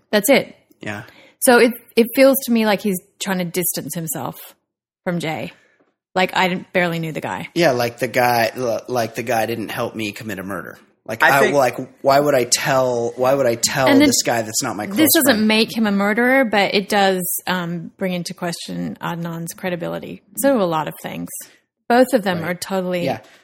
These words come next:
Speaker 1: non-credible to me for a number of
Speaker 2: I'm,
Speaker 1: reasons.
Speaker 2: I'm not, I'm not, Jay is definitely a shady character, and I think, Ed, you'll agree with this. Maybe Jay was involved
Speaker 3: Had
Speaker 2: more
Speaker 3: way,
Speaker 2: than
Speaker 3: way more,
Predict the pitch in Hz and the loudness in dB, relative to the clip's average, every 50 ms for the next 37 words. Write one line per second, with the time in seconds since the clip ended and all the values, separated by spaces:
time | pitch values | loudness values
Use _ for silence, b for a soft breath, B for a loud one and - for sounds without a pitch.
0 | - - - - - 208 202 202 185 185 180 175 - 196 180 185 170 175 175 175 | -20 -20 -18 -12 -6 -4 -2 0 0 -2 -2 -4 -2 -2 -2 -2 -2 -4 -4 -6
1 | - 190 180 170 175 175 175 - _ _ _ - 190 190 180 180 175 175 165 190 | -6 -6 -6 -6 -6 -6 -8 -10 _ _ _ -4 -4 -2 0 0 0 2 2 4
2 | 196 220 247 247 240 233 175 170 190 214 233 233 220 208 190 190 190 185 - - | 4 6 6 4 4 2 2 4 4 4 4 4 2 4 4 6 6 4 4 2
3 | 156 175 185 180 170 165 160 156 156 - - - - - - - - - _ _ | 2 2 4 2 2 2 2 2 0 0 2 2 2 2 2 -2 -10 -20 _ _
4 | _ _ - - 143 - 196 214 226 220 202 185 165 - 185 175 170 175 170 151 | _ _ -20 -10 -2 2 4 6 8 8 8 6 6 6 4 2 4 2 2 0
5 | 139 - - 165 160 151 147 131 - 160 147 147 147 147 - 160 156 151 143 135 | 2 2 2 2 2 2 0 0 0 0 2 2 2 0 0 0 0 0 0 0
6 | - 143 135 - - 170 143 139 135 131 143 139 135 127 139 139 143 139 135 151 | -2 -2 -4 -4 0 4 4 4 4 4 0 0 0 0 0 -2 -2 -2 -2 -2
7 | 160 - - - - 165 196 220 220 202 208 196 151 - 156 165 160 165 165 160 | -2 -2 -6 -6 -4 0 2 4 4 4 2 0 0 2 4 4 6 8 8 8
8 | 165 170 170 170 165 - 147 143 147 143 143 131 - - - - 143 139 131 - | 8 6 6 4 2 -2 -4 -4 -2 0 0 0 0 -2 -2 -2 -2 -2 0 2
9 | 147 139 139 139 135 131 123 123 120 - - - - 151 190 165 143 143 143 143 | 4 6 8 8 8 8 8 8 6 2 -4 -6 0 4 6 6 8 6 6 6
10 | 180 185 180 175 170 - 117 120 135 131 123 143 180 202 196 170 151 135 123 113 | 6 6 6 4 2 0 -2 -6 -10 -10 -4 0 2 2 2 2 2 0 0 -2
11 | 101 95 90 - | -2 -4 -6 -8